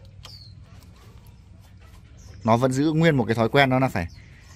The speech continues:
trúng, trúng, trúng, trúng xuống như này. <laughs> Cũng là dự định mấy lần là bảo, ờ, di chuyển nó vào cái, ờ, chỗ nào ấm áp ấy. Thế nhưng mà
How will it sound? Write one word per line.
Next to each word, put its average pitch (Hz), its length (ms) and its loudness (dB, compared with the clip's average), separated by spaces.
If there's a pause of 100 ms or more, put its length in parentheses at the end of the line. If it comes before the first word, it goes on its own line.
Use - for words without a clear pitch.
(240)
trúng, 127 160 -4
trúng, 135 160 -2
trúng, 143 160 -4
trúng 147 200 0
xuống 147 200 0
như 151 120 2
này. 120 180 4 (320)
<laughs> 220 120 6 (1200)
Cũng 233 160 0
là 220 120 4
dự 196 140 4
định 196 200 2
mấy 185 160 4
lần 208 180 2
là 165 100 0
bảo, 139 480 0
ờ, 156 80 2
di 202 180 0
chuyển 139 240 0
nó 131 100 -2
vào 151 200 2
cái, 147 240 -2
ờ, 190 160 0 (320)
chỗ 185 140 0
nào 262 180 6
ấm 165 180 2
áp 247 180 0
ấy. 254 140 -8
Thế 196 100 -2
nhưng 208 180 0
mà 160 300 4